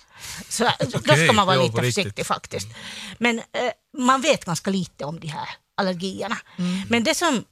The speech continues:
Speaker 1: är ett problem är till exempel om folk får för sig att gå ut och samla insekter och äta dem. Och sen går de och börjar samla myror. Så då finns det en trevlig liten, i-, eh, eh, inte den är så liten egentligen, ganska stor, inälvsparasit,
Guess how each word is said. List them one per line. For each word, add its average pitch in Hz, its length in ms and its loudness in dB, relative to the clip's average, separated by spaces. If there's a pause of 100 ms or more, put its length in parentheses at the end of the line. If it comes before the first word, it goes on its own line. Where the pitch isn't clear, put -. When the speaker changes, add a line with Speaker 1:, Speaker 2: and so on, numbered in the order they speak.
(100)
Speaker 1:
är 226 340 2
ett - 140 -2
problem 202 420 2
är 185 80 0
till - 140 -6
exempel 175 460 -4
om 170 100 0
folk - 260 2
får 175 120 -4
för 185 300 2
sig - 340 -2 (120)
att 185 160 -4
gå 196 320 2
ut - 160 -4
och 160 80 -6
samla 302 340 0
insekter - 560 -12
och - 80 -8
äta - 340 -10
dem. - 120 -8 (640)
Och 190 100 -2
sen 269 180 4
går 202 180 4
de 180 220 0 (120)
och 170 340 -2
börjar 190 220 0
samla 202 240 0
myror. 269 480 -2 (580)
Så - 120 -6
då 277 100 4
finns 359 200 0
det 208 100 2
en 180 100 0
trevlig 190 400 2
liten, 185 420 -2 (340)
i-, 285 240 2
eh, 214 80 0
eh, 226 220 0
inte - 140 -10
den 233 100 -2
är 415 340 0
så 349 80 2
liten 285 460 -2
egentligen, 190 480 0
ganska 269 220 -2
stor, 185 280 -2 (220)
inälvsparasit, - 1160 -2